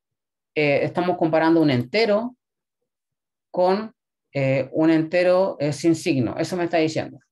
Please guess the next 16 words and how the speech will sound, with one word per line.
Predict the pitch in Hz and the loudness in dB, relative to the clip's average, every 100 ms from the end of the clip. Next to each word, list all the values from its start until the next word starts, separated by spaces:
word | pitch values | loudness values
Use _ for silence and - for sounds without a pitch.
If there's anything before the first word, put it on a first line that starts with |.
| _ _ _ - | _ _ _ -8
aquí. | 135 139 131 - _ _ - - - _ _ | -6 -4 -8 -10 _ _ -20 -20 -20 _ _
¿Por | 147 131 | -4 -2
qué? | 165 135 | 0 0
Porque | 135 131 - 139 135 127 - _ _ _ _ _ _ _ _ _ _ | 0 -2 -4 -2 0 0 -4 _ _ _ _ _ _ _ _ _ _
en | 147 160 | -2 -2
este | 160 170 160 | 0 0 0
caso | 160 156 156 | 0 0 -2
acá, | 135 95 - _ _ _ _ _ _ - | -2 -6 -10 _ _ _ _ _ _ -4
int | 220 240 247 - - | 0 0 -2 -8 -12
i, | 220 202 165 208 _ _ _ _ _ _ | -4 0 0 -2 _ _ _ _ _ _
y | 190 202 | -6 -2
puede, | 190 185 196 214 - - - | 0 2 2 0 -4 -6 -2
a-, | - | 0
al | 143 - | 0 0
poner | 160 175 170 | 0 0 -2
int | - 214 214 | -4 -4 -4